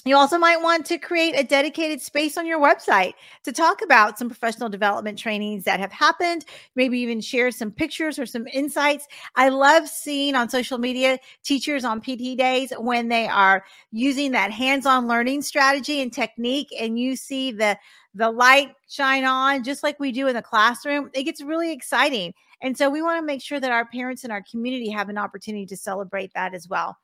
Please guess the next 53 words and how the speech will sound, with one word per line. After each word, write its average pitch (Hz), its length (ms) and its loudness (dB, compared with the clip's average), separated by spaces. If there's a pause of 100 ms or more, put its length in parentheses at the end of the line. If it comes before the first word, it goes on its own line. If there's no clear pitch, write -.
(340)
And 302 80 2
then, 311 80 2
of 311 120 0
course, 302 260 0
sharing 277 420 -2
all 220 180 2
of 202 40 -2
that 202 140 4
on 196 100 0
your 190 100 -6
social 196 320 -10
media 190 240 -4
platforms 180 540 -4
is 202 140 -8
just - 220 -8
another 185 380 -4
great 175 400 -4
way 175 380 -4
of 170 160 -10
doing 175 340 -10
it. - 160 -12 (600)
You 294 100 4
know, 302 80 10
one 294 180 8
of 311 100 2
the 294 60 4
benefits 262 480 2
I 233 180 6
have 233 640 2
as 214 260 -4
a 214 100 -8
school 233 260 -10
communications 214 580 -10
consultant 208 560 -10
is 220 180 -4
that 220 100 0
I 247 140 6
get 247 200 -6
to 220 100 -12
travel 226 320 0
around 214 220 0
the 202 80 -8
country 202 380 -8
and 208 100 -4
work 226 180 -6
with 208 120 -8
school 220 240 -6
districts 202 500 -8 (280)
year-round 240 540 -2
on 196 120 -2
their 196 140 -6
professional 190 460 -10
development. 185 560 -6